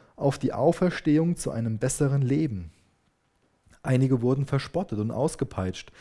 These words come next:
wieder andere wurden im Gefängnis angekettet. Manche starben durch Steinigung,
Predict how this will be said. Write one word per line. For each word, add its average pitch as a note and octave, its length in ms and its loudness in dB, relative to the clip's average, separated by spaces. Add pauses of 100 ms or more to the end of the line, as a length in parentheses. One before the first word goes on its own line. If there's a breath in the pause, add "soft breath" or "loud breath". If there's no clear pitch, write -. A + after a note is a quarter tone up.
(220 loud breath)
wieder C3 260 8
andere C#3+ 440 4
wurden A#2 240 2
im A#2 80 0
Gefängnis A2+ 480 -2
angekettet. D3+ 640 -2 (720 loud breath)
Manche A2+ 380 2
starben F#2+ 360 -2
durch F#2+ 140 -8
Steinigung, A#2 680 -4